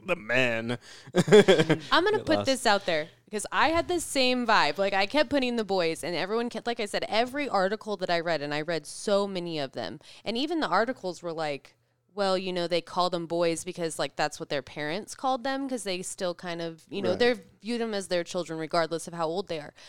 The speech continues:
Speaker 2: But to me, it almost felt derogatory to call them boys because it felt like they were calling them boys because of their m-, diminished mental capabilities. And so it felt like they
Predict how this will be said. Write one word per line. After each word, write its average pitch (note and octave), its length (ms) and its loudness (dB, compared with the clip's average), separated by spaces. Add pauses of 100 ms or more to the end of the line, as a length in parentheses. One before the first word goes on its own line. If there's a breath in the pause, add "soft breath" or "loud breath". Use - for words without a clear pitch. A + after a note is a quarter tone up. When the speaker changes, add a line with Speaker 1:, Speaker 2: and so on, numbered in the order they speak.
(280 loud breath)
Speaker 2:
But C#4 140 -4
to D#4 100 2
me, E4 460 0
it C#4 100 2
almost C4+ 420 0
felt G3+ 300 0
derogatory F3+ 640 -2
to B3+ 80 -2
call B3+ 240 -4
them C#4 180 0
boys C#4+ 580 -2 (400 soft breath)
because C4 300 0
it B3 140 -2
felt B3 180 -2
like C4 180 -2
they B3+ 100 -4
were B3 100 -2
calling A3+ 320 -2
them G#3+ 320 -6 (240)
boys G3 340 0
because F#3+ 320 -4
of E3+ 180 -12
their D#3+ 300 -2 (240)
m-, F#3+ 160 -10 (160)
diminished F3 640 -4
mental D#3 280 -6
capabilities. C3 960 -8
And F3+ 280 -6
so G3+ 160 0
it F3+ 100 0
felt A3 240 -2
like G3+ 240 -2
they F3 340 -4